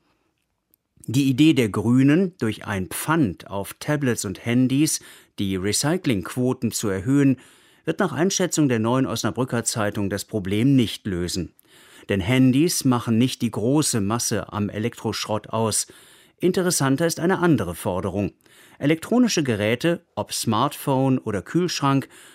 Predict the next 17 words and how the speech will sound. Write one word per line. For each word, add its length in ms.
sollten 680
so 200
konstruiert 760
sein, 380
dass 300
Reparaturen 880
einfacher 540
möglich 480
werden. 320
Das 160
verlängert 420
nicht 240
nur 80
die 140
Lebensdauer 680
des 160
Produkts. 540